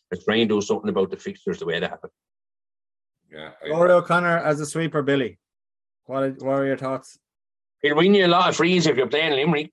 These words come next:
Speaker 1: because in fairness to the chap, he will try, <laughs> he'll, he'll try and go and he's doing what he's asked to do, break the tackle. But unfortunately, every time he got the ball, he went down the middle one time and Declan Hannon opened him up. And, you know, he, he,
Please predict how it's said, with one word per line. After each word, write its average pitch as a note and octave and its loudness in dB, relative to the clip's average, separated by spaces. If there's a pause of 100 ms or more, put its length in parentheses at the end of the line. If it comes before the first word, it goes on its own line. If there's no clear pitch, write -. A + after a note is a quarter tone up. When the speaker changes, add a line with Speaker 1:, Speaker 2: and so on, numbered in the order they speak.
Speaker 1:
because C3+ -4
in B2+ -4
fairness D#3+ -4
to - -18
the A#2+ -2
chap, C3+ -4
he B2 -2
will C3 0 (140)
try, - -6 (140)
<laughs> - -20
he'll, - -6 (320)
he'll C3 -2
try D#3 -4
and D#3 -2
go C#3+ 0
and C3 -8
he's A#2 -8
doing D#3+ -2
what D3 -2
he's A#2 -2
asked B2 -4
to G#2+ -12
do, B2 0
break B2 -2
the A2+ 0
tackle. B2 -4 (340)
But C3+ -2
unfortunately, C3+ -2
every D3+ -4
time C3+ -2
he B2 0
got B2 -4
the A#2+ -4
ball, A#2 -2
he A#2+ -2
went B2+ -4
down D#3 -2
the D#3+ 0
middle D#3 -2
one C#3 -2
time C3+ -4
and A2+ -4
Declan A#2 -4
Hannon A2+ -4
opened G#2 -2
him F#2+ -4
up. F#2+ -4
And, G2 -8 (640)
you A2+ 2
know, C3 6
he, B2 2 (100)
he, A2+ -6